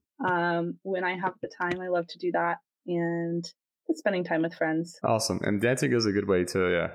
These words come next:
Speaker 2: definitely relieve stress because, like, I mean, I, I sometimes do, like, salsa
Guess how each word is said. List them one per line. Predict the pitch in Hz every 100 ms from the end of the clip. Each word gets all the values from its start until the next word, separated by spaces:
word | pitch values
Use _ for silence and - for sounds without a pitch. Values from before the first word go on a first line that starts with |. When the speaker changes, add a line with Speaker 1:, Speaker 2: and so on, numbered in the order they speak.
| - -
Speaker 2:
definitely | 87 92
relieve | 87 90
stress | - 95 85
because, | - 90 87 87 - - _ _ _ _ _ _
like, | - 98 - -
I |
mean, | 90
I, | 82 90 -
I |
sometimes | 92 90 92 87
do, | 87
like, | 85
salsa | - 85 98